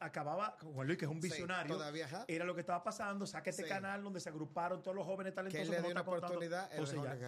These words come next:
Speaker 1: Entonces,
Speaker 2: sí. Dirigido
Speaker 1: continúa.
Speaker 2: por Orlando Sanjay en aquel
Speaker 1: Así es,
Speaker 2: entonces.
Speaker 1: así es.
Speaker 2: Entonces... Eh, pues nada, sigo una cosa de la otra, me empapo, quiero, viene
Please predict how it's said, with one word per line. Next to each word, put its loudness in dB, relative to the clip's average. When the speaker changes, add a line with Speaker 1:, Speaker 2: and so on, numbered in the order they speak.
Speaker 1:
Entonces, -6
Speaker 2:
sí. -18
Dirigido 0
Speaker 1:
continúa. 2
Speaker 2:
por 2
Orlando -2
Sanjay -6
en -4
aquel -2
Speaker 1:
Así -2
es, -2
Speaker 2:
entonces. -2
Speaker 1:
así -2
es. -6
Speaker 2:
Entonces... 0
Eh, -4
pues -2
nada, -2
sigo -6
una 0
cosa -4
de -4
la 0
otra, -2
me -6
empapo, -4
quiero, -2
viene -4